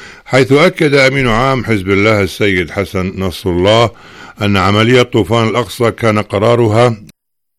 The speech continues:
فلسطينياً مئة بالمئة، وكان تنفيذها فلسطينياً مئة بالمئة، وأخفاها أصحابه عن الجميع. وفي كلمة له خلال حفل تكريم، آه، لفعالية شهداء على طريق القدس،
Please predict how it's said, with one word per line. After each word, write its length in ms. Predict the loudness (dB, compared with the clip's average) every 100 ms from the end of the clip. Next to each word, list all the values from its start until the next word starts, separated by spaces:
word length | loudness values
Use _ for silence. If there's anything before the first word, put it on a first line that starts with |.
| _ _ -20
فلسطينياً 880 | -4 0 2 0 0 0 2 0 0 -2
مئة 300 | -2 0 0
بالمئة، 560 | 0 -2 -4 -6 -12 -14 -12
وكان 340 | -6 -4 -4
تنفيذها 640 | -4 -6 -4 -4 -2 -2 -2
فلسطينياً 920 | -2 -4 -4 -6 -4 -2 -2 -4 -8 -6
مئة 220 | -6 -4
بالمئة، 500 | -4 -2 -2 -2 0
وأخفاها 840 | 0 0 -4 -6 -2 2 2 0
أصحابه 480 | -4 -4 -4 -2 -2
عن 180 | -2 -2
الجميع. 500 | -2 -2 0 0 -2 -8 -20 -20 -20 -6
وفي 220 | -2 0
كلمة 400 | 0 0 2 0 0
له 320 | 0 0 0
خلال 340 | -2 -4 -4
حفل 280 | -4 -6 -6
تكريم، 760 | -6 -6 -4 -2 0 0 0 -4 -10 -20 -20 -20 -14 -4
آه، 180 | 0 0
لفعالية 600 | 0 0 0 0 0 0
شهداء 720 | -2 -2 -2 0 2 0 -2
على 200 | -6 -4
طريق 360 | -4 -4 -4
القدس، 480 | -6 -4 -2 -2 -4